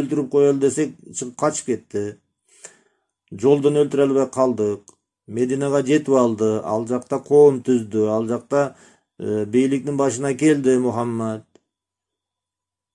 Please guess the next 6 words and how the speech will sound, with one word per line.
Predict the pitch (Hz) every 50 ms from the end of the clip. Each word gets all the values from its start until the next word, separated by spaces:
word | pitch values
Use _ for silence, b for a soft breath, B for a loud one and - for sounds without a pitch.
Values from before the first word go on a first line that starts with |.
| _ -
Эми | 123 139 151 143
азыр | 127 131 139 143 139 156 139
деле | 135 147 151 156 151
кеч | - 151 147 135
эмес. | 151 151 143 135 131 127 123 123 123 117 - - - - _ _ _ _ _ _ _ _ _ _ _ _ _ _ _ _ _ _
Мухаммадка | - 98 - 110 120 123 123 127 127 123 123 - _ - 143 143 147 143 - - _